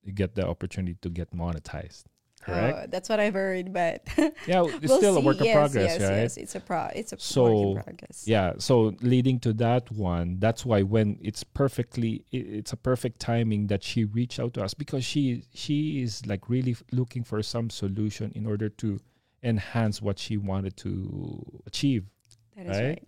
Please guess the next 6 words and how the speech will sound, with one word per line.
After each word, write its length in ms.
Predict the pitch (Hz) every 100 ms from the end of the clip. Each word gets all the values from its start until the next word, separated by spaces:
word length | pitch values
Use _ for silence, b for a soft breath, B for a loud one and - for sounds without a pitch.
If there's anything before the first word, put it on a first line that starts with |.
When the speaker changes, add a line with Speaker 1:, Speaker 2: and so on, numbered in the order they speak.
| -
Speaker 2:
yes. 380 | 160 175 - - _
Speaker 1:
So, 380 | - 131 123 107
uh, 280 | 110 107 104
for 200 | - 117
that 320 | 117 127 -
one, 460 | 113 98 98 104